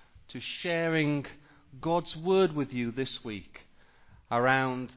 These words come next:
the letter that goes to the ecclesia at Thessalonica. You know, brothers and sisters, it's a very interesting part of Scripture because it is the commencement of the second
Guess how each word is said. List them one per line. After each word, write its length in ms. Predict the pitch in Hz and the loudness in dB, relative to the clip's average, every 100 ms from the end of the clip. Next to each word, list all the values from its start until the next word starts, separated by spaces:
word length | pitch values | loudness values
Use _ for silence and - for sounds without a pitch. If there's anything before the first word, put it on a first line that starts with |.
| 131 | -6
the 240 | 131 120 101 - - | -4 -4 -10 -20 -12
letter 460 | 185 214 165 - 117 | 0 0 2 2 2
that 200 | 120 117 | 2 0
goes 360 | 131 131 127 - | 2 2 0 -6
to 60 | |
the 120 | 127 | -6
ecclesia 640 | 123 - 143 127 117 120 117 | -8 -10 -12 -12 -10 -10 -10
at 220 | 120 120 - - | -10 -12 -12 -10
Thessalonica. 840 | 117 - 113 110 104 98 - 82 - - - - - - - - - - - - - - | -8 -6 -6 -6 -6 -8 -12 -20 -20 -20 -20 -20 -20 -20 -20 -20 -20 -20 -20 -20 -14 0
You 100 | 226 | 0
know, 100 | 220 | 2
brothers 260 | 180 151 | 0 -2
and 80 | 151 | -4
sisters, 340 | 156 139 147 | -6 -6 -4
it's 120 | 165 180 | -4 -4
a 80 | |
very 340 | 175 220 190 165 | 0 2 4 4
interesting 600 | 180 - 147 - 143 127 | 2 -2 -4 -4 -6 -6
part 380 | 151 147 143 143 | -4 -2 -2 -4
of 120 | 131 | -10
Scripture 520 | - 156 - - 110 | -8 -8 -8 -8 -6
because 460 | 107 123 147 135 170 | -6 -6 -4 -4 -4
it 160 | - | -2
is 160 | 160 135 | -2 0
the 120 | 151 | -4
commencement 920 | - 151 156 196 269 - - 104 98 | -4 -4 -2 -2 -2 -6 -6 -6 -2
of 240 | 131 135 127 | 0 0 0
the 100 | 135 | -4
second 680 | 131 - 185 - 175 160 | -2 -2 -2 0 0 0